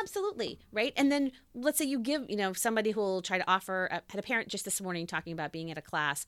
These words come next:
and the kid she was with was super upset because she couldn't do what she wanted to do. And all these adults kept coming over trying to give her a sticker or give her a toy or something. Thinking, okay, so we're worried about adults who, when they're feeling sad or mad,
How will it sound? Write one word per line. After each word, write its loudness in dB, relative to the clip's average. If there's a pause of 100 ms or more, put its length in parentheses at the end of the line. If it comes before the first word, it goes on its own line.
(480)
and -2
the -6
kid -4
she -2
was 0
with -4
was -6
super -4
upset -2
because -8
she -8
couldn't -8
do -8
what -6
she -6
wanted -8
to -8
do. -6 (260)
And -4
all 2
these 2
adults 0
kept -8
coming 0
over 2
trying -2
to -4
give -4
her -8
a -10
sticker -12 (200)
or -8
give -6
her -4
a -4
toy -4
or -4
something. -10
Thinking, -8 (420)
okay, 0
so 2
we're 0
worried 2
about 4
adults 0
who, -4
when 0
they're 0
feeling -4
sad 2
or 0
mad, -2